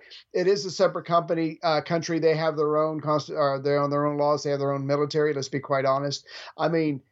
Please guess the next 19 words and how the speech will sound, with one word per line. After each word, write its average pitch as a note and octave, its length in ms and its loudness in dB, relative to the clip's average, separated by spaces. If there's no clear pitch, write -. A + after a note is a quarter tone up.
America's D#3+ 560 0
not D#3 140 2
gonna D3 140 0
go, C#3 120 -6
uh, - 540 -6
to E3 100 -4
be D3 180 4
honest, C3+ 300 -4
let's D#3+ 160 0
be D3+ 140 0
honest, C#3+ 240 0
American D#3+ 340 0
citizens D3+ 480 -2
aren't D3 240 2
gonna D3 180 0
want C#3+ 220 2
a - 40 0
war C#3+ 480 0
over C#3+ 520 0